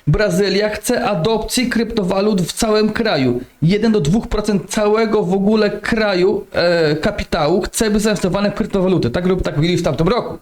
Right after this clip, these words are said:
Na razie ucichło. Adopcja teraz jest, El Salvador adoptuje, tak? Meksyk chce adoptować. Tutaj chce zaadoptować też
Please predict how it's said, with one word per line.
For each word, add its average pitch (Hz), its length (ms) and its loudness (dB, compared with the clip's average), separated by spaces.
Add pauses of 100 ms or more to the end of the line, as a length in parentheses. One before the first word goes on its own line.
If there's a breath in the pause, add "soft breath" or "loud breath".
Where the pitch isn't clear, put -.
(400 loud breath)
Na 180 120 2
razie 202 300 0
ucichło. 214 640 0 (200 loud breath)
Adopcja 226 640 -2
teraz 214 460 0
jest, 214 440 -2
El 214 140 -2
Salvador 165 560 0
adoptuje, 139 500 0
tak? 175 320 -2 (460 loud breath)
Meksyk 240 400 2
chce 160 180 -2
adoptować. 120 500 -2 (300 soft breath)
Tutaj 214 260 -2
chce 214 200 -2
zaadoptować 214 440 0
też 214 280 -4